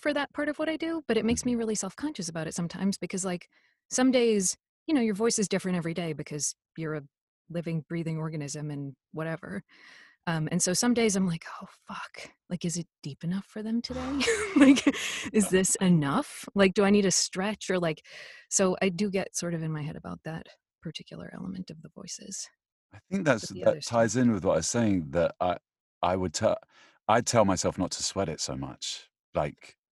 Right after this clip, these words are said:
Speaker 2: in that, and that kind of encompasses that too, 'cause I reckon, I mean, I don't, I'm not with you in the booth, but I know your work really well, but I reckon that one day that you feel that, "Oh, is that quiet in the, I don't know," 'cause I feel the same, "Is this, is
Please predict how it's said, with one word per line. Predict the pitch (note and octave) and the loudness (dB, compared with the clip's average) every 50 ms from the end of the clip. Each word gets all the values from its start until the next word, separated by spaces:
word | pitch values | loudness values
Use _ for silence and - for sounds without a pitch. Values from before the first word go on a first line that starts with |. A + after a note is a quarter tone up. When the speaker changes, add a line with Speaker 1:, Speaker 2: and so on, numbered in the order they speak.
| _ _ - | _ _ 0
Speaker 2:
in | G#2 G#2 G#2 | 2 4 6
that, | G#2 G2+ F#2 - - | 4 4 2 0 -2
and | F#2 F#2 | 0 0
that | F#2 F2 D#2 - | 0 0 -2 -2
kind | - D#2+ D2 | -2 -2 -2
of | C2 | -2
encompasses | C#2 D2+ D2 - D#2+ D2+ D2 - - D2 C#2+ - | -4 -6 -6 -4 -6 -6 -6 -6 -8 -8 -6 -6
that | D2+ D2 - | -6 -6 -6
too, | - G2+ F2 | -4 -4 -2
'cause | D2 G2 G2 - | -2 -2 0 2
I | - G#2+ A2 | 4 4 4
reckon, | G#2 G2 F2+ - - F2 D#2+ D2+ D2 C#2 - _ - - - - - - _ _ | 4 4 2 2 0 -2 -2 -2 -2 -4 -6 _ -20 -20 -20 -20 -20 -20 _ _
I | D2+ | -6
mean, | D2+ D2 C#2 | -4 -4 -4
I | C#2 D2 | -4 -2
don't, | C2 C#2 C#2 - - | -2 -4 -4 -4 -4
I'm | D#2+ D#2+ | -2 -2
not | D2 C2 - - _ _ _ | -2 -4 -4 -8 _ _ _
with | D2 D#2 C#2+ | -10 -8 -6
you | D#2 D#2+ | -4 -4
in | D2+ | -4
the | D2 | -2
booth, | - F2+ E2 D2+ _ | -2 -4 -4 -4 _
but | - D#2+ - - - _ _ - | -2 -2 -2 -2 -6 _ _ -4
I | E2 D#2+ | -4 -2
know | D#2 D#2+ E2+ E2 | 0 0 0 0
your | D#2+ D2+ D2 | 0 0 -2
work | C2 C#2+ D#2+ D#2 - - | 0 0 0 0 0 -2
really | D#2+ D2+ C#2+ | -6 -6 -4
well, | C#2+ D2+ E2 D#2 C#2+ C#2 C2+ - _ _ _ _ _ _ _ _ _ _ _ | 0 2 4 4 4 2 0 -4 _ _ _ _ _ _ _ _ _ _ _
but | F2+ F2 | 2 4
I | - G2+ | 4 4
reckon | G2+ F#2 F2+ - - F#2 F2 D#2 | 4 4 2 2 0 0 2 2
that | E2 D#2 A#1 | 2 2 2
one | C#2+ F2 F2+ F#2 F#2 | 2 2 2 2 2
day | E2 E2 D#2 D2+ D2+ C#2+ C#2 - - _ _ - - | 2 2 2 2 0 -2 -6 -8 -14 _ _ -10 -6
that | E2+ E2+ D#2+ | -4 -2 -2
you | D#2 D#2+ E2 D#2 D#2 - _ _ _ | -2 -2 -2 -2 -4 -6 _ _ _
feel | - F2 D#2 C#2+ | -2 -2 0 2
that, | C#2 C#2+ - | 0 0 0
"Oh, | - G#2 G2+ G2 F#2+ E2+ D#2+ - | 2 0 2 2 2 0 0 -2
is | - F2 F2+ | -6 -8 -8
that | - A2+ A2+ - _ _ | -8 -8 -8 -8 _ _
quiet | - - G#2+ A#2+ A#2+ A#2 - - | -18 -12 -10 -8 -6 -8 -8 -8
in | - A2 A2 A2 A2 | -8 -6 -4 -4 -4
the, | A2 G2 | -4 -6
I | E2 G#2+ A2+ | -6 -6 -4
don't | A2+ A2+ | -2 0
know," | G#2+ G#2 G2 | 0 0 0
'cause | - G#2+ F#2+ | -2 0 2
I | G2 G#2+ A#2 A#2 | 4 6 4 4
feel | - A2+ G2+ | 4 0 0
the | F#2 | 0
same, | - A#2 G#2+ F#2 | 2 2 2 2
"Is | F2+ E2 - | 2 0 -2
this, | E3 D#3+ - - | -4 -6 -4 -6
is | C3 B2+ | -8 -8